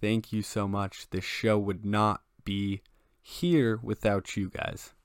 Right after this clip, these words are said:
If you haven't already, I suggest subscribing to our YouTube channel.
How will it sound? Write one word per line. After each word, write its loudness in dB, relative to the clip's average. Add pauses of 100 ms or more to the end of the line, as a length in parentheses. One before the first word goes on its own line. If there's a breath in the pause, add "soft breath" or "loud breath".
(1200)
If 0
you 2
haven't 2
already, 2 (140)
I -6
suggest -2 (100)
subscribing -2
to -6
our -2
YouTube -2
channel. 0